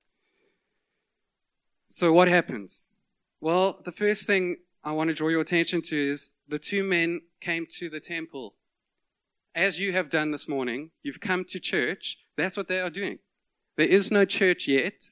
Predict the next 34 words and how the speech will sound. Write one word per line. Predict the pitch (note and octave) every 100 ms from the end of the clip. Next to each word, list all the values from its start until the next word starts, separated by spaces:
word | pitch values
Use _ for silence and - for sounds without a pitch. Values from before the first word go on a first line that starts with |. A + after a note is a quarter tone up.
| -
There | C#3+
is | C#3 D3 -
a | D#3
temple. | C#3 E3+ D3+ D#3 D#3+ A3 _ _
That's | C3 -
where | C#3+
people | D#3 -
came | - D3+ D3 -
to | D#3 C#3+ _ -
worship | C3 C3 D3+
God, | - C3+ D#3
where | C#3
they | C3 B2
came | C#3+ C3
to | - C#3 _ - _
pray | - D#3+
to | E3 D#3
God. | A#2+ A2+ D#3 - - - _
And | - D3+ D3
so | - F3+ E3 D#3+ _ _
both | C#3 G#3 G#3+
of | A3+
these | G3+ F#3
guys, | G3 F3 D#3+ D#3+
whatever | D#3 D3 F3+
you | F#3+
may | F#3 F3
think | F3 G3+ F#3+
of | C3+
them, | A2 A#2 - _
they | - D#3 F#3+
are, | G#3+ F#3 A#2 F#3 - _ _ -
at | C#3
least | D3 G3+ F3+ -